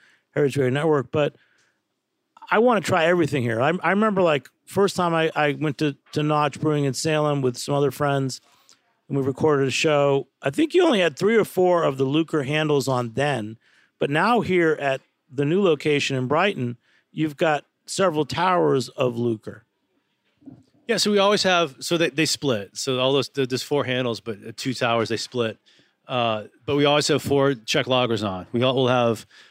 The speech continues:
Speaker 2: two, two, um, strengths of pale, a Pullet Mave, and a dark, either Tamavi or Chardonnay, all times, all the time in, uh, in, in, uh,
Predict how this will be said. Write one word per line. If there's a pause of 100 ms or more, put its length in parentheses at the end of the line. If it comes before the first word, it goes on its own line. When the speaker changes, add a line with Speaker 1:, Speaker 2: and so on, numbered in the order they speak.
(320)
Speaker 2:
two,
two,
um, (140)
strengths
of
pale, (600)
a
Pullet
Mave,
and
a
dark,
either
Tamavi
or
Chardonnay, (100)
all
times,
all
the
time
in,
uh, (100)
in, (140)
in,
uh,